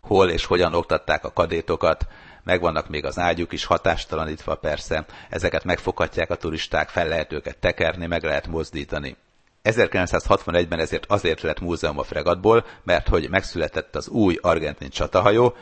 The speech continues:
és ez az, amit aztán, mint meséltem önöknek, egy angol tengeralattjáró elsüllyesztett ezerkilencszáznyolcvankettőben. Ez a mai napig nagyon fáj az argentinoknak,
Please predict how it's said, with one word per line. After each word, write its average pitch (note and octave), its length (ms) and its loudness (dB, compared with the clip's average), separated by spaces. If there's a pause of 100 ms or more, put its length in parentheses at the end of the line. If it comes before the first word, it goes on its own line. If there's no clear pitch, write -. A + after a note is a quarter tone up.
(280)
és - 340 0
ez F#2 160 2
az, E2+ 120 0
amit E2 200 -2
aztán, E2 360 -2
mint D#2+ 140 -10
meséltem E2 420 -4
önöknek, E2 360 -2
egy E2 100 -2
angol E2 300 2
tengeralattjáró D#2+ 680 -2
elsüllyesztett D2+ 680 -4
ezerkilencszáznyolcvankettőben. D2 1700 -4 (560)
Ez G#2 140 -2
a A2 60 6
mai G#2+ 180 6
napig F2 260 0
nagyon E2+ 280 -2
fáj D#2+ 260 0
az D2+ 100 0
argentinoknak, E2+ 960 0